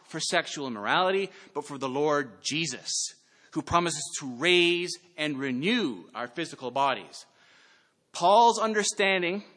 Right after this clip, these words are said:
Paul understands God's purposes for the body not merely by observing and deducing, but also by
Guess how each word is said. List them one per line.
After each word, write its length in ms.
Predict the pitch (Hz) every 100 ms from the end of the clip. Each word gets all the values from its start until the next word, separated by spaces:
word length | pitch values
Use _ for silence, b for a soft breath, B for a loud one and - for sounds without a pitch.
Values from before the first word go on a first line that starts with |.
| -
Paul 240 | 214 269
understands 580 | 269 233 - 185 170 170
God's 360 | 170 180 196 -
purposes 520 | 208 220 220 214 196
for 80 | 214
the 80 | 185
body 440 | 165 143 143 135 B B -
not 260 | 180 196
merely 280 | 190 196 190
by 340 | 147 151 156 160
observing 680 | 131 117 131 170 143 95 78 _ _ 123
and 200 | 131 120
deducing, 680 | 120 110 175 190 208 196 196 b -
but 100 | 170
also 360 | 185 185 185
by 240 | 160 151